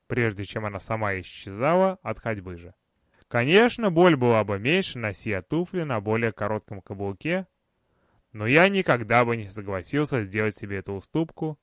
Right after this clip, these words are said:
Я носил их и ношу туфли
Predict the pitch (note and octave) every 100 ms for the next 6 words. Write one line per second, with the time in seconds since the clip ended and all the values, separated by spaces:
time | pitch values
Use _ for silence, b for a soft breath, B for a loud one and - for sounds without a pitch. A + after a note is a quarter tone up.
0 | _ _ _ _ _ _ _ _ _ A#2
1 | A#2 G#2 F#2 - D#3+ G3 G3 - _ A2+
2 | G#2+ F#2 - E3+ F3 - G3 F#3+ F3 F3
3 | F3